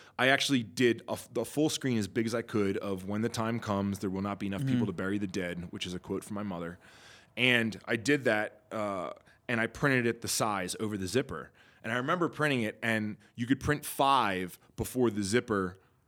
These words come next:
Speaker 1: would collect so much ink
Speaker 2: Yeah.
Speaker 1: that it, like, didn't work anymore. So you'd have to, like, hit three or four times, clean it out, and start over.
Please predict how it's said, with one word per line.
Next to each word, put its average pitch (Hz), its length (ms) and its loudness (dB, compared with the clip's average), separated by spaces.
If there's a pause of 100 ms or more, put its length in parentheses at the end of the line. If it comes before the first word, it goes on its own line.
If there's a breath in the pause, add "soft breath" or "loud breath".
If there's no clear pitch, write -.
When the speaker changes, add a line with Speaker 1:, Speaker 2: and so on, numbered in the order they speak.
(120)
Speaker 1:
would 104 560 0
collect - 300 -2
so 120 200 4
much 117 260 0
ink 131 420 -6
Speaker 2:
Yeah. 127 160 0
Speaker 1:
that 113 80 4
it, 104 100 -2
like, 101 200 -4
didn't 117 280 2
work 110 200 -2
anymore. 80 420 -8 (240 soft breath)
So - 140 0
you'd 120 80 4
have 127 120 2
to, 120 80 0
like, 107 180 0
hit 135 360 -2
three 123 200 -2
or 107 40 -2
four 117 200 -2
times, 104 500 -2 (220 soft breath)
clean 127 200 2
it 113 80 4
out, 104 300 2 (160 loud breath)
and 104 100 -8
start 104 300 2
over. 80 340 -4